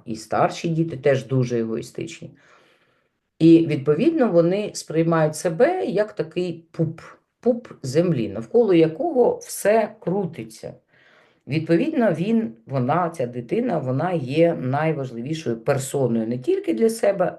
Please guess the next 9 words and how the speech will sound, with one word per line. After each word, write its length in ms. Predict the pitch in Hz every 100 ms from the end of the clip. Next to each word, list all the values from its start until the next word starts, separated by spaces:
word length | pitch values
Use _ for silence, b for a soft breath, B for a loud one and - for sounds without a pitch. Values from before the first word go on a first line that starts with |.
| _
в 140 | 110 127
її 380 | 139 151 123
уяві, 560 | 113 113 190 320 311 -
а 140 | 156 220
й 80 |
для 140 | 175 139
всіх 300 | 135 165 165
оточуючих 640 | 117 139 - 120 - -
людей. 240 | - -